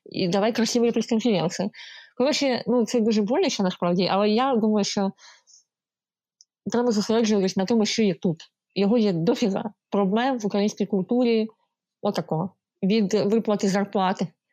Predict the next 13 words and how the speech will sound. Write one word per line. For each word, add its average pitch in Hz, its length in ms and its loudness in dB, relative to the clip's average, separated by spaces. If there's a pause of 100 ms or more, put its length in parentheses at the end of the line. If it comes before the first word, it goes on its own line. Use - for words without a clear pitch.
(160)
людям, 202 380 2
які 180 220 0
евакуювались 185 880 0
і 208 40 -2
працювали 185 520 -2
в 175 60 0
державній 175 440 0
сфері, 180 580 0
в 170 40 -2
бюджетних 180 500 -2
сферах, 180 460 -2
в - 140 -20
культурі, 233 500 0